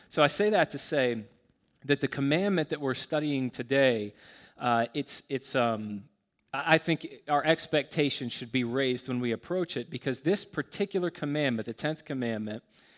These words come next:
changed the life of a person who's largely considered to be the most effective missionary in the history of Christendom. That's the Apostle Paul.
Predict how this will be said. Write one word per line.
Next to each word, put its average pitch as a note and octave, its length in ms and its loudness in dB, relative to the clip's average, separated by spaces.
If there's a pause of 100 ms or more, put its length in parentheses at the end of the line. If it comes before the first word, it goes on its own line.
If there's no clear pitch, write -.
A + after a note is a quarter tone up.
(360)
changed F3+ 460 0
the E3+ 80 2
life C3 540 0
of B2+ 440 -2
a C3+ 80 -4
person C#3+ 420 -2
who's B2 180 -6
largely D3+ 360 -2
considered C#3 400 -4
to C3+ 60 -8
be C3 100 -4
the B2+ 60 -2
most C3 240 -4
effective D3+ 720 -6
missionary C3+ 580 -2
in A#2 80 -4
the A#2 60 -4
history C3 420 -4
of B2+ 120 -16
Christendom. B2 380 -6
That's A#2+ 160 -4
the B2+ 80 -4
Apostle A#2+ 400 -4
Paul. - 400 -4